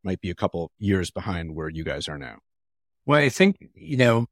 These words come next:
Speaker 2: what I was just referring to is marketing looks at pipeline. And a lot of that is driven by the fact that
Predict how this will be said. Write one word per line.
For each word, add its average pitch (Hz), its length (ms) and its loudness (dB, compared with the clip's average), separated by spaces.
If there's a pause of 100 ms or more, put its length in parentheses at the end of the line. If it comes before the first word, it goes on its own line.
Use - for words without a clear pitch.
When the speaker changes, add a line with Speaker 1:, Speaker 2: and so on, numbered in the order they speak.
(200)
Speaker 2:
what 151 280 4
I 143 60 8
was 127 180 2
just - 220 -2
referring 117 540 4
to 110 320 0
is 104 240 -4
marketing 117 480 2
looks 107 220 -8
at 101 180 -6
pipeline. 78 580 -10
And 113 260 -2
a 104 80 -4
lot 117 300 4
of 139 80 2
that 113 180 -2
is 104 220 -8
driven 107 480 -8
by 107 240 -4
the 104 80 -14
fact 104 380 -8
that 107 200 -2